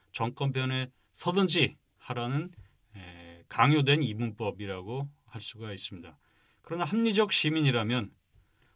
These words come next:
어, 이게 양자택일의 문제라고 볼 수 있을까요? 박신부 견해에 동조하지 않고 정권의 무분별한 권력 남용에도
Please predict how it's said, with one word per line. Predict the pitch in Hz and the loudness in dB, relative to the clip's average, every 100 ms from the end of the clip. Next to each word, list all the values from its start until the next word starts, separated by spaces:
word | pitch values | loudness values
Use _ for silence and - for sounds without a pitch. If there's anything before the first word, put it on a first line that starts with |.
| _ - | _ -14
어, | 101 90 90 87 _ _ _ - | -12 -12 -16 -18 _ _ _ -8
이게 | 147 185 139 | -2 0 0
양자택일의 | 95 143 165 170 - 156 151 | 0 -2 0 -4 -2 0 0
문제라고 | 127 110 107 110 98 90 131 127 104 107 110 107 - _ | 0 -2 -2 -2 -2 -8 -18 -14 -12 -10 -10 -12 -16 _
볼 | 131 | -6
수 | - | -4
있을까요? | 117 - - 101 117 - - _ _ _ _ _ | -6 -8 -10 -10 -10 -16 -20 _ _ _ _ _
박신부 | - 147 - - 202 190 165 | 0 2 2 0 -2 -2 0
견해에 | 165 156 143 175 180 _ _ _ - | 2 4 4 2 -2 _ _ _ -2
동조하지 | 147 196 190 151 139 | 0 4 4 6 6
않고 | 101 - 87 - _ _ _ | 4 -2 -12 -14 _ _ _
정권의 | - 113 139 165 165 175 | -4 -2 -2 0 0 0
무분별한 | 139 104 143 185 160 170 180 185 _ _ _ _ _ | -2 -2 -2 2 4 4 2 -6 _ _ _ _ _
권력 | - 127 156 170 170 | 2 4 6 4 2
남용에도 | 95 95 117 117 113 107 104 131 202 | -6 -4 -2 -4 -6 -8 -6 -4 -4